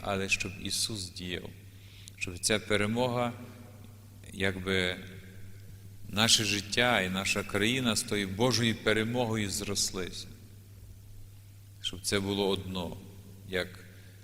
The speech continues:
Захарія і його жертва разом. Так і наше життя з жертвою Христа, з Його спасінням.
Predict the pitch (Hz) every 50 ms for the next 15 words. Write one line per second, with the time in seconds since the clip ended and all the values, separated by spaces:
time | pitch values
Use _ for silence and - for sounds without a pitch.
0 | - - - - - - - - - - - - - - 87 87 101 98 - -
1 | 107 107 117 127 127 131 135 135 135 - 101 104 104 101 101 101 95 90 98 92
2 | 85 85 - - - - - - - - - 82 87 87 82 82 80 - - -
3 | - - - - - - - - - - - - - - - - - - - -
4 | - - - - - - - - - 95 95 95 92 - - 104 95 92 90 90
5 | 87 - 87 92 90 92 95 95 - - 95 87 90 87 90 95 - - 98 98
6 | 101 104 104 104 104 - - - - - - - - - - 87 87 - - 95
7 | 95 92 - - - - - - - - - - - - - - - 92 87 92
8 | 101 98 92 - - - 90 87 82 - - - 92 90 - - - - 85 -
9 | - - - - - - - - - - - - - - 87 85 - 90 87 90
10 | 92 90 - - - 92 90 - - - 92 87 82 82 - -